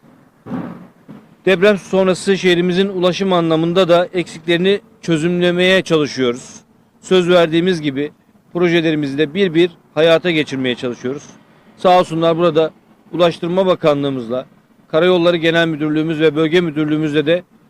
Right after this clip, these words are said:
sıkı bir işbirliği içerisindeyiz. Ama tabii ki bu noktada eksiklerimizin olduğunu biliyoruz. İnşallah bu eksikleri de peyderpey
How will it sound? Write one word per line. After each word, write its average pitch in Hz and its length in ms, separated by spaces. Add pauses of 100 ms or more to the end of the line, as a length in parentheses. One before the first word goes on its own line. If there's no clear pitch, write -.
(360)
sıkı 202 320
bir 196 60
işbirliği 165 520
içerisindeyiz. 139 640
Ama 175 320 (600)
tabii 190 240
ki 165 160
bu 175 60
noktada 170 340
eksiklerimizin 160 640
olduğunu 147 380
biliyoruz. 156 440 (500)
İnşallah 160 520
bu 185 80
eksikleri 156 520
de 170 200 (380)
peyderpey 160 560